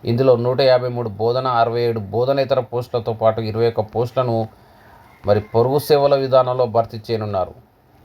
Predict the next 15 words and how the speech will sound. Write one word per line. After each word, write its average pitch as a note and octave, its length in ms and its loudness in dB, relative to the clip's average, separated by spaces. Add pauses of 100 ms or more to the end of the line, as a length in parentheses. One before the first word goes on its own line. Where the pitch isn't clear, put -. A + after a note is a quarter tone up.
(1120)
ఆర్జీయు B2+ 540 2 (160)
కేటీ C3+ 260 -2
బాసరకు A#2+ 480 0
అనుబంధంగా B2 500 0
మహబూబ్ B2+ 460 -4
నగర్లో C3 300 2
నెలకొల్పుతున్న A#2+ 600 -6
ప్రాంగణానికి A2+ 640 -2
నూట A#2 220 -2
ఇరవై A#2+ 260 0
ఒక A#2 140 2
బోధన, A#2+ 320 2
బోధనేతర A2+ 580 -2
పోస్టులు G#2+ 420 -6
రానున్నాయి. G#2 600 0